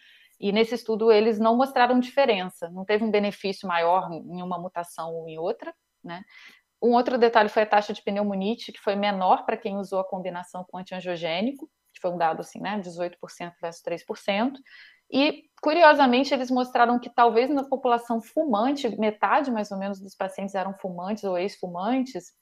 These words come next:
aparentemente eles tiveram uma, uma, um benefício maior do que a população não fumante, né? Mas foi um estudo negativo. E o Beverly, que foi o estudo fase três, ele combinou com o erlotinib, que é o inibidor de segunda geração,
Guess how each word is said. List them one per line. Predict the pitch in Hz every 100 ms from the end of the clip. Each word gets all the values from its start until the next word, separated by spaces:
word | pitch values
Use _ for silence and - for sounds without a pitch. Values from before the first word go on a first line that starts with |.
| _ _ _
aparentemente | - - 214 220 233 208 208 220
eles | 185
tiveram | 226 208 202 233 -
uma, | 214 208 226
uma, | 202 208 208 196
um | 196
benefício | 190 202 208 196 -
maior | 208 190 180 196
do |
que | 202
a | 202
população | 202 - 196 196 196 202
não | 190 190
fumante, | - 254 180 165 160 - _ _ _ _ _ _ _ _ 180
né? | 170
Mas | 170
foi | -
um | 190
estudo | - 180 185
negativo. | 180 202 202 - 160 - _ _ - - -
E | - 294
o |
Beverly, | 220 240 311 247 220 208 196
que | -
foi | 185
o |
estudo | - 190
fase | 190 185 180
três, | - 190 214 240
ele | 214 226
combinou | 226 226 220 220 240 -
com | - 226 190 359 381
o | 311
erlotinib, | 302 269 277 440 370 180 156 170
que | 190
é |
o | 185
inibidor | 190 190 190 202
de |
segunda | - 208 185 202
geração, | 214 214 240 - 170 156